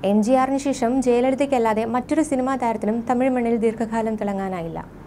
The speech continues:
വിജയകാന്ത് തുടക്കം ഗംഭീരമാക്കിയെങ്കിലും ആരോഗ്യ പ്രശ്നങ്ങളും മറ്റും കാരണം അദ്ദേഹത്തിന് പാർട്ടി പിന്നാക്കം പോയി.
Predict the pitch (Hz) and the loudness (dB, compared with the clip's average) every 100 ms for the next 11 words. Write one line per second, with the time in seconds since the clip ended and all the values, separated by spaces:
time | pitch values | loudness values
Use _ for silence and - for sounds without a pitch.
0 | - - - - - - 254 330 370 359 | -20 -20 -20 -20 -10 0 4 6 6 4
1 | 311 302 302 269 269 311 294 240 233 254 | 4 4 4 4 2 2 2 2 4 4
2 | 302 277 220 226 208 190 214 240 240 269 | 4 2 0 0 2 4 2 2 2 2
3 | 277 311 277 - 226 202 220 247 240 277 | 2 0 0 -4 -2 -2 -2 -2 -4 -2
4 | 285 247 240 240 208 220 214 214 214 240 | 2 2 2 0 0 0 0 -2 -2 -4
5 | 247 277 269 208 202 202 185 170 | -2 -2 0 0 0 -2 -4 -4